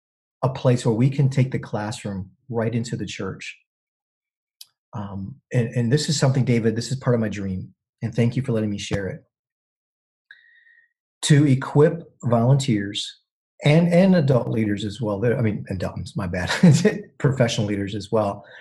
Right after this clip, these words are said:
but to really focus on volunteers. And how can I kinda take some of the resources I've had in the classroom and create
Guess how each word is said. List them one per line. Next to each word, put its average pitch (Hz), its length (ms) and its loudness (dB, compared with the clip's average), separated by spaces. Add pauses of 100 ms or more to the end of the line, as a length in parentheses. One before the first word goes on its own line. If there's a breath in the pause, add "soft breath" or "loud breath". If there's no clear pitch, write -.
(200 loud breath)
but 135 140 0
to 123 80 2
really 160 240 4
focus 139 500 2
on 110 580 0
volunteers. 110 880 -2 (640 soft breath)
And 120 120 2
how 135 300 4
can 170 220 2
I 131 200 6
kinda 156 320 4
take 139 260 2
some 135 140 0
of 131 60 8
the 113 100 4
resources 117 640 0
I've 107 140 -2
had 113 180 -2
in 104 80 -2
the 101 80 -4
classroom 104 800 -6 (500)
and 123 120 -2
create 147 680 2